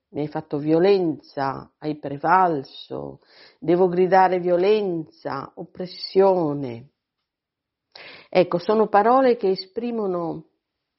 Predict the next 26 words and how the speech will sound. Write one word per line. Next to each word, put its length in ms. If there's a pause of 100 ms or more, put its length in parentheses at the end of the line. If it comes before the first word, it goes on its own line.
(480)
i 80
sentimenti 640
di 120
chi 140
si 140
sente 680
vittima 1040
di 200
una 160
ingiustizia, 1500 (360)
di 180
una 200
violenza 1200 (1000)
che 140
viene 300
attribuita 1200 (640)
non 640
ad 200
un 140
altro 400
essere 460
umano, 1000
ma 240
a 60
Dio 400
stesso. 1000